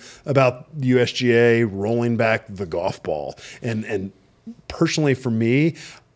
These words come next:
I'm fine with it. And after watching the U S Open at L A C C and the, and I know the fairways were firm, but it wasn't super hot. The distances these guys are hitting, like, where, where, where's your stance on the rollback and, and whether it should be across all of golf or,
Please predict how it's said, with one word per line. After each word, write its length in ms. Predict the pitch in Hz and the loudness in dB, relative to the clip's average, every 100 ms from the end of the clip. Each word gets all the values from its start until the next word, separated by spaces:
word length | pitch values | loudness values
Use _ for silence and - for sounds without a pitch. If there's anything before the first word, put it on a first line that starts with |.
| - | -2
I'm 160 | 135 123 | -2 -2
fine 380 | - 131 147 | -4 -2 0
with 180 | 127 113 | 0 0
it. 120 | 123 | -2
And 160 | 120 123 | -2 -4
after 240 | 127 135 | -4 -4
watching 580 | 120 110 120 - 127 120 - | -2 -2 -2 -4 -4 -6 -10
the 200 | 123 110 | -8 -6
U 420 | 98 101 117 120 | -4 -6 0 2
S 160 | 117 - | 2 0
Open 240 | 110 123 | -6 -4
at 80 | 107 | -4
L 160 | 98 107 | -2 -2
A 80 | 101 | -2
C 200 | - 107 | -4 -4
C 420 | - 113 107 90 | -2 0 0 -2
and 180 | 110 110 | -6 -6
the, 240 | 110 101 135 | -6 -6 -6
and 260 | 156 196 | -4 0
I 60 | 185 | 2
know 120 | 170 | 2
the 80 | 143 | 0
fairways 460 | - 143 139 139 | 2 4 4 4
were 100 | 131 | 0
firm, 440 | 123 - 117 113 120 | -6 -6 -6 -4 -4
but 100 | 135 | -6
it 60 | |
wasn't 360 | 135 165 123 - | -6 -8 -10 -12
super 340 | - 175 185 | -6 -4 -4
hot. 380 | 147 113 107 - - - - - | -4 -2 -2 -4 -10 -20 -10 -2
The 100 | 120 | -2
distances 720 | 104 156 147 170 139 135 113 | 0 0 2 0 -2 -2 0
these 180 | 117 107 | -2 0
guys 320 | 117 117 110 | 2 2 0
are 80 | 90 | -2
hitting, 340 | 135 135 110 | 0 2 0
like, 140 | 101 | -4
where, 260 | 98 139 165 | 0 2 2
where, 300 | 131 147 151 | 2 0 0
where's 260 | 139 151 127 | 0 -2 0
your 140 | 135 | -2
stance 320 | - 120 101 | -2 -6 -6
on 120 | 110 | -6
the 60 | 98 | -6
rollback 540 | 95 95 92 98 98 | -4 -4 -2 -2 -4
and, 100 | 113 | -6
and 640 | 110 131 123 110 120 120 107 | -6 -6 -6 -10 -12 -14 -6
whether 300 | 131 123 117 | -2 0 -2
it 80 | |
should 180 | - 110 | -4 -4
be 140 | 117 - | -2 -2
across 320 | - 110 101 | 0 -2 -2
all 320 | - 110 110 | -4 -2 -2
of 80 | 107 | -4
golf 360 | 107 104 107 | -2 -2 -2
or, 200 | 92 76 | -6 -8